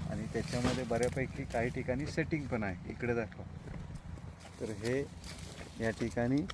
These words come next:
असं आंब्याला यांनी कोणता स्प्रे स्पेशल घेतलेला नाही आहे, मात्र बऱ्यापैकी जे द्राक्षाला फवारणी केली जाते तीच याच्यावरती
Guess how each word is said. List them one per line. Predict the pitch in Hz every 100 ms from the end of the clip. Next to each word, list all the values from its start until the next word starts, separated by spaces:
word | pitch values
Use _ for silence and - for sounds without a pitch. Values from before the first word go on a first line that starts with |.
| - - -
असं | 170 151
आंब्याला | 151 147 156
यांनी | 165 165 165
कोणता | 165 156 143 160
स्प्रे | - 147 147
स्पेशल | - 147 - 135
घेतलेला | 135 123 123 127 131
नाही | 120 107 110
आहे, | - - - - - -
मात्र | 110 117 - 135 127
बऱ्यापैकी | 117 127 123 135 - 143 156 175 - - - 202
जे | 131
द्राक्षाला | 135 131 127 - 139
फवारणी | 143 - 135 139
केली | 143 143 139
जाते | 135 123
तीच | 143 156 143
याच्यावरती | 135 139 135 127 - 151